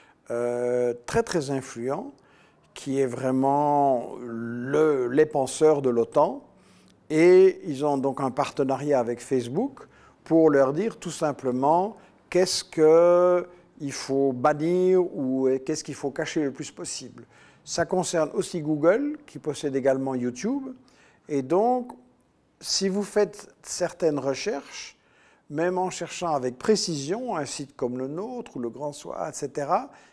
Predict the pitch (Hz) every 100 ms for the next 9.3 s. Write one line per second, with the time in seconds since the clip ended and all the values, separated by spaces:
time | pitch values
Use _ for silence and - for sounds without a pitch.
0 | _ 135 131 139 143 135 156 143 - -
1 | - - - - 131 120 151 - 160 -
2 | 160 139 139 147 151 147 139 117 - 143
3 | 139 135 - 139 127 135 131 123 123 127
4 | 135 - 131 233 - - - _ _ 135
5 | 135 147 143 127 143 - 120 - - 170
6 | 180 135 120 120 135 139 143 127 120 120
7 | 117 131 143 151 147 127 151 156 131 120
8 | 156 180 143 120 127 - 147 135 123 120
9 | 123 170